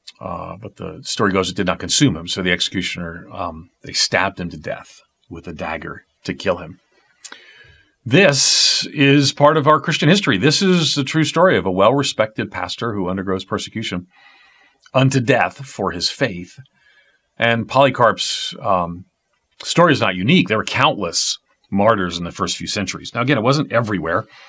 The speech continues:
like sometimes we think of, that they were just everywhere we're going, we're catching Christians 'cause Polycarp lived to be an old man. Um,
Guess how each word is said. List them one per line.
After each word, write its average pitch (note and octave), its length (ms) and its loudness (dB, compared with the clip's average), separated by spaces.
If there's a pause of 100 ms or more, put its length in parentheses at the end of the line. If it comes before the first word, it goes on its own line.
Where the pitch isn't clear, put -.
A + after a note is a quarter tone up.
(160)
like - 100 -12
sometimes F2+ 260 -2
we E2 100 -10
think F2+ 220 -4
of, E2 240 -4
that E2+ 160 -12
they F#2 100 -6
were E2+ 140 -8
just E2 200 -8 (360)
everywhere G#2+ 480 0
we're F#2 80 -4
going, F2+ 320 2
we're E2 80 -12
catching F#2+ 300 -4
Christians A#2+ 300 -2
'cause E2+ 140 -10
Polycarp F2 400 0
lived F2 260 -6 (600)
to F2 240 0
be F#2 100 0
an F2+ 80 2
old F2 160 0
man. F#2+ 320 -2 (580)
Um, G2+ 540 2